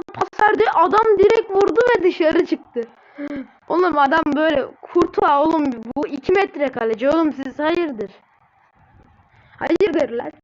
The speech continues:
Hayırdır ulan? Courtois. Ekran değiştirme. Ah be oyun çok kasıyor ya.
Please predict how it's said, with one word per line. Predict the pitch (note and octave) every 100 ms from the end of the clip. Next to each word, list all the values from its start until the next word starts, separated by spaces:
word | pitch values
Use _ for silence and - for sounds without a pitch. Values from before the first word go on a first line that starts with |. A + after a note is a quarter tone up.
| _ _ _
Hayırdır | B4 A#4+ G#4 A#3+ F4+ -
ulan? | A#4 G#4 D#4 G4+ _ _ _ _ _ _ _ -
Courtois. | C#4+ C#4 D4 C#4 A#3+ G3+ - G3 _ _ _ _ _ _ _ _ _ _ _ _ _ _ _ _ _ _ _ _ _ _
Ekran | B3+ C4 C4 D4+ D4
değiştirme. | C#4 A#3+ A3 - B3 A#3 A3+ A#3+ B3+ _ _ _ _ _ _ _ _ _ _ _ _ _ _ _ _ _ _ _ _ _ _ _ _ _ _ _ _ _ _ _ _ _ _ _ _ _ _ _ _ _ _ _ _ -
Ah | D4 C4+
be | C4+
oyun | B3+ C4 D4 D4 -
çok | G4
kasıyor | G4 - - D#4+ D4
ya. | C#4 C4+ B3+ B3+